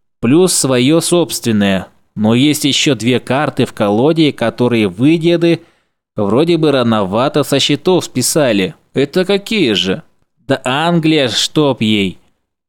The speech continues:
Олег, не дожидаясь нас, чувством выпил рюмку коньяку. Если,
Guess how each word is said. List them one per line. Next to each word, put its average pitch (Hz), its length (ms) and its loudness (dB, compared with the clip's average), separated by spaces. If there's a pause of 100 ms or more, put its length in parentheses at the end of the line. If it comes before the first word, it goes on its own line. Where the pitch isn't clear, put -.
Олег, 170 480 0
не 135 160 2
дожидаясь 117 760 -2
нас, 143 320 -2
чувством 160 520 -2
выпил 131 400 0
рюмку 131 380 0
коньяку. 135 680 -2 (240)
Если, 120 760 -2